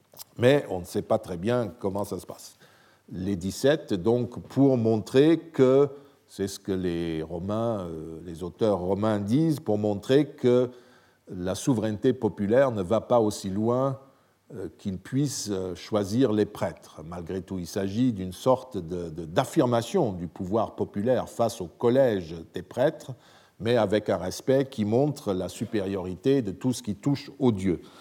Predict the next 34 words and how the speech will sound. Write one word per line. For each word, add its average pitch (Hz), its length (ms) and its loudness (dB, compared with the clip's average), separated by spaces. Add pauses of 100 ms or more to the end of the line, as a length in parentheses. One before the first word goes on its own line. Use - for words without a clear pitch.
(220)
Donc 143 280 6
un 110 80 6
système 123 500 2
assez 117 240 2
original 98 640 0
pour - 300 -8
tirer 101 320 -6
au 90 100 -4
sort 113 500 -4
les 85 120 -6
dix-sept 90 400 -8
tribus. 80 340 -10
On 95 60 -8
pourrait 98 260 -6
même 120 220 -4
imaginer 101 580 -4 (560)
que - 100 -12
ce 98 140 -10
soit 104 180 -4
le 98 100 -4
pontife 127 600 -4
qui 101 220 -4
supervise 107 800 -6
le 90 100 -6
tirage 92 380 -8
au 117 80 -4
sort, 92 440 -6
hein. 110 120 -10
C'est, 92 300 -10
c'est - 260 -12
aussi 98 240 -6
une 98 140 -4
possibilité, 92 720 -2
mais, 92 240 -6